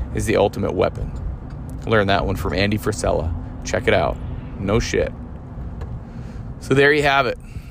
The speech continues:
That's today. That's a quick, real-time message to be like, go, get off your ass,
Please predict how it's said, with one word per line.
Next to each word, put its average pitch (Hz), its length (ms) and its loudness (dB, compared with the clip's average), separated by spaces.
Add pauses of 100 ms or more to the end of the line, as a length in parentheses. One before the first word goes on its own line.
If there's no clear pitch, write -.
(140)
That's 127 300 2
today. 98 520 0 (400)
That's - 180 -6
a 104 60 -2
quick, - 480 -2 (1500)
real-time 113 1400 2 (160)
message 92 640 0
to - 80 -4
be 98 180 0
like, 95 340 2 (1400)
go, 95 460 6
get 104 140 6
off 98 240 6
your 120 160 8
ass, 95 480 0